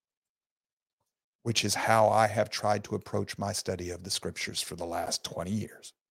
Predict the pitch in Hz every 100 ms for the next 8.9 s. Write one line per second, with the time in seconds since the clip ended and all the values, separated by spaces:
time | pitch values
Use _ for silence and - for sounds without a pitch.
0 | _ _ _ _ _ _ _ _ _ _
1 | _ _ - 101 95 - 117 117 98 98
2 | 98 98 98 92 92 95 98 95 - -
3 | - - _ _ _ _ _ _ _ _
4 | _ _ _ _ _ _ 98 95 98 101
5 | 95 - _ _ - 95 - 101 - -
6 | - _ _ _ _ _ _ 98 90 87
7 | 85 82 - 156 117 98 85 - _ _
8 | - - - - - - 107 90 -